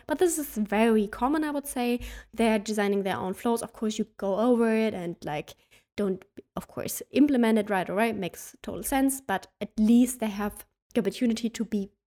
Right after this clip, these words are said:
part of the process, to participate, not get something, like, thrown over the fence. They need to say yes or no, and then the, it goes back to the designer. So what I want to say with that is collaboration is key. This happens,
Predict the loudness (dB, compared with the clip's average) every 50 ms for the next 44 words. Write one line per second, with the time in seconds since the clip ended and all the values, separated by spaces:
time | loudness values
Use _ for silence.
0 | _ _ -18 -10 -6 -4 -4 -2 -4 -6 -8 -8 -6 -4 -4 -4 -2 -4 -4 -4
1 | -4 -2 -2 -2 -4 -4 -6 -8 -8 -8 -6 -6 -6 -6 -6 -6 -6 -10 -8 -6
2 | -6 -4 -4 -4 -6 -10 -16 -20 -20 -14 _ 0 0 0 0 2 0 0 0 -2
3 | -4 -12 -10 -4 -2 -2 -2 0 0 2 2 0 0 -4 -4 0 4 4 4 4
4 | 4 2 0 0 0 -4 -4 -4 -4 -4 -2 0 2 2 2 2 0 -2 -2 -2
5 | 0 0 0 0 -2 -4 -4 -4 -2 0 0 0 0 -2 -6 -16 -18 -20 -20 -14
6 | _ -4 -2 -2 -2 -2 -2 0 0 2 2 2 0 0 -2 -4 -6 -6 -6 -6
7 | -6 -6 -4 -4 -4 -4 -4 -4 -6 -6 -6 -6 -6 -4 -4 -4 -4 -4 -6 -6
8 | -6 -8 -10 -12 -14 _ _ _ _ _ -18 -6 0 4 4 4 4 2 -2 -14
9 | _ _ _ _ _ 0 2 4 6 6 4 4 2 0 0 0 0 0 0 0
10 | -2 -2 -2 -2 -2 -2 -2 -4 -4 -4 _ _ _ -10 -2 2 4 4 4 4
11 | 2 4 4 6 6 4 2 0 -2 -4 -4 -4 -6 _ _ _ -8 -8 -8 -8
12 | -6 0 4 6 6 6 4 -2 -16 -20 _ -20 -20 -20 _ _ _ _ _ _
13 | _ _ _ -2 0 2 4 4 4 4 4 2 2 2